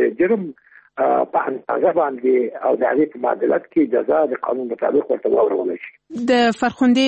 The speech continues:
Speaker 2: د وژلو د عاملانو لومړنۍ محکمه به په راتلونکې اونۍ، یعنې د شنبې په ورځ ترسره شي. ستاسې غوښتنه، اه، څه ده؟
Speaker 1: قاعدتاً باید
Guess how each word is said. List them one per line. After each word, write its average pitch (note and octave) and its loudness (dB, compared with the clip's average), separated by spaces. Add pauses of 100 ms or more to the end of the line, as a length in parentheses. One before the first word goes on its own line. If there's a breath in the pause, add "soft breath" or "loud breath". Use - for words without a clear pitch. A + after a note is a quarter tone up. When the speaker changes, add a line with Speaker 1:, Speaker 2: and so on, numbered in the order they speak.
Speaker 2:
د A3 0 (340)
وژلو A#3 2
د A3 0
عاملانو A3 4
لومړنۍ G#3+ 2
محکمه A3 2
به G#3 2 (100)
په G#3 2
راتلونکې C4 2
اونۍ، A3+ 4 (120)
یعنې G#3+ 2
د G#3 0
شنبې B3+ 2
په B3 0
ورځ A3 0
ترسره - 0
شي. G#3+ 0 (360 loud breath)
ستاسې C#4 0 (320)
غوښتنه، C4 2
اه، G#3 -2
څه A3 -2
ده؟ G#3 0 (240)
Speaker 1:
قاعدتاً C#3 2
باید C#3 0